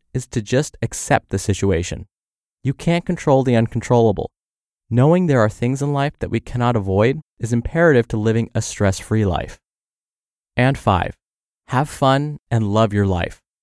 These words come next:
A great way to handle stress is to increase your resistance to it.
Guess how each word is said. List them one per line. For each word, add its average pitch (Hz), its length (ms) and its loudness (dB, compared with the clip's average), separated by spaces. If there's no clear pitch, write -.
A 117 100 -2
great 156 280 0
way 170 140 0
to 139 80 -2
handle 127 220 -2
stress - 460 0
is 113 120 -2
to - 180 -12
increase 127 640 -2
your 110 120 2
resistance 98 580 -2
to 113 180 2
it. - 100 -4